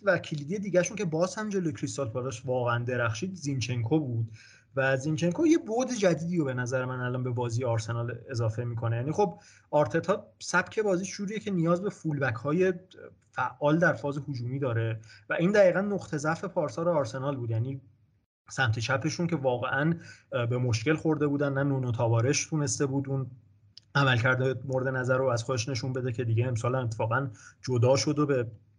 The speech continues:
مارسی پیوست و تیرنی هم حالا پارسال خیلی فصل پرفروغی نداشت و خب تو سمت راست هم، اه، تومیاسو فولبکیه که اصولاً اونقدر فولبکی نیست که فعال باشه در کارهای هجومی و خب با مسئولیت‌های زیادی هم پارسال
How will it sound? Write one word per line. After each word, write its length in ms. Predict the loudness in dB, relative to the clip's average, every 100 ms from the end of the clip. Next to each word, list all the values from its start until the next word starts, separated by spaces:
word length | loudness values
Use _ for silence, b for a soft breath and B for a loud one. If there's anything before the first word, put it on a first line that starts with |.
| _ -8 -2
مارسی 460 | 0 0 2 2
پیوست 560 | 4 4 6 6 4 -2 B B B
و 300 | 0 2 2 -2 -10 _
تیرنی 440 | -8 -2 -2 0 2
هم 120 | 2
حالا 180 | 2 0
پارسال 360 | 0 0 0
خیلی 340 | -2 -2 -4 0
فصل 300 | 0 0 -2
پرفروغی 540 | -4 -6 -4 -2 0
نداشت 460 | 2 2 2 -2 -4
و 80 | -6
خب 160 | -6 -8
تو 80 |
سمت 260 | -4 -2 0
راست 300 | 2 2 2
هم، 180 | 2 0 B B B
اه، 240 | 2 2 2
تومیاسو 600 | -2 -2 0 0 2 0 0 -4 -20 _ -20 -20
فولبکیه 600 | -4 2 4 4 4 2
که 120 | 2 0
اصولاً 440 | -2 -2 0 0 2
اونقدر 380 | 0 2 2 2
فولبکی 480 | 0 0 0 2 -2
نیست 160 | -2
که 80 | -4
فعال 480 | -2 -2 0 -2 0
باشه 200 | -2 -2
در 120 | -2
کارهای 500 | -2 -2 -2 -2 -4 -8 B B -4
هجومی 380 | -2 0 0 0
و 120 | 0
خب 140 | -2
با 220 | -2 2
مسئولیت‌های 540 | 4 4 0 -2 0 0
زیادی 300 | 0 2 4
هم 140 | 4
پارسال 420 | 4 2 0 -2